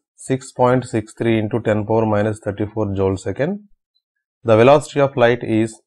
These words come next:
three into ten power eight meters per second. Which value is closest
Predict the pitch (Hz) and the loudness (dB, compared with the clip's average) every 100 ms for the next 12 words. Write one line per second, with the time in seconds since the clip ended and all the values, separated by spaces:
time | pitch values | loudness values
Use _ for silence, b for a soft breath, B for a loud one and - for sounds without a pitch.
0 | _ 120 127 123 131 117 113 117 113 110 | _ -2 0 2 0 0 0 0 0 0
1 | 110 110 104 104 104 - 110 - 107 - | -2 -2 -4 -4 -8 -8 -10 -6 -8 -8
2 | - _ _ _ _ _ _ _ _ - | -16 _ _ _ _ _ _ _ _ -10
3 | 107 151 160 123 117 120 127 117 113 113 | -2 -2 0 4 4 4 0 0 0 -2
4 | - 117 120 120 123 113 - | -8 0 0 2 2 0 -4